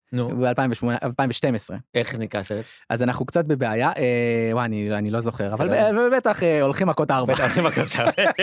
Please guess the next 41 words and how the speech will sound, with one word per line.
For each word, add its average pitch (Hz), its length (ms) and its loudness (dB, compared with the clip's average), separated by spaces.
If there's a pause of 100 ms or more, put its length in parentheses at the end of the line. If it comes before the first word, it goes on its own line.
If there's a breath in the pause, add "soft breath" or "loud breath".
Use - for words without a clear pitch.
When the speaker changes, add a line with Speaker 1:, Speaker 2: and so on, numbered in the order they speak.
(120)
Speaker 2:
<laughs> 185 400 0
אגב, 208 160 2
אתה 185 100 0
יודע 180 100 4
שהציבו 165 600 0
לו 175 80 4
להשת-, 135 220 0
ל-, 120 380 0
להשתתף 123 400 -4
בבלתי 139 340 0
נשכחים, 131 480 0
שזה 117 200 -6
כל 139 180 2
הגיבורי 131 500 0
Speaker 1:
נכון, 131 180 2
Speaker 2:
פעולה 135 180 2
Speaker 1:
The 135 40 -2
Speaker 2:
של 123 120 0
פעם. 214 360 2
Speaker 1:
Expendables. 117 520 -6
ו- 110 80 2
Speaker 2:
כן, 139 200 2
אבל 123 120 -4
הסתבר 147 400 2
שהיה 147 140 2
לו 156 80 2
סכסוך - 460 -2
עם 135 120 2
המפיק, 113 460 -2
ובגלל 127 200 0
זה 127 80 2
הוא 139 60 4
לא 127 40 4
השתתף, 131 500 -4
וכולה-, 160 220 2 (280 loud breath)
Speaker 1:
הוא 180 80 2
Speaker 2:
וכולנו 190 460 2
הפסדנו. 143 440 0 (360)
Speaker 1:
כולנו 160 280 4
הפסדנו, 117 280 -2
נכון. 104 200 -4